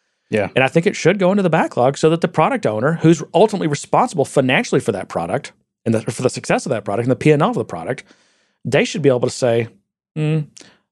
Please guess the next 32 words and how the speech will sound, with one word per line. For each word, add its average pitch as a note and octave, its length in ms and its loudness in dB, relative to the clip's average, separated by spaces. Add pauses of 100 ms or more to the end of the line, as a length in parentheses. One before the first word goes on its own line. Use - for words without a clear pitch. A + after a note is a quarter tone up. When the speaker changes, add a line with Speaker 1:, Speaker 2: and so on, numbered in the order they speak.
Speaker 2:
these C#3 160 4
other C3 140 4
things B2 160 0
are A2 40 -4
higher B2 180 4
priority A2 260 -2
than, G2+ 240 -6
I A#2+ 160 4
don't B2 120 -2
care B2+ 100 0
about A2+ 140 0
that A2 60 -2
number G2 200 -6
right F#2 180 -8
now. F2 340 -10
We'll A#2 240 2 (560)
maybe B2 220 2
work, A#2+ 240 2
I'm C3 80 0
gonna B2+ 100 0
move C3 160 4
it A2+ 40 -2
down A#2+ 80 2
a A#2 40 2
little A#2 100 -2
bit A#2 120 2
and A2+ 120 -2
we'll A2+ 120 2
work A2 160 0
on A2 100 -2
it G#2+ 80 -4
later G#2+ 460 0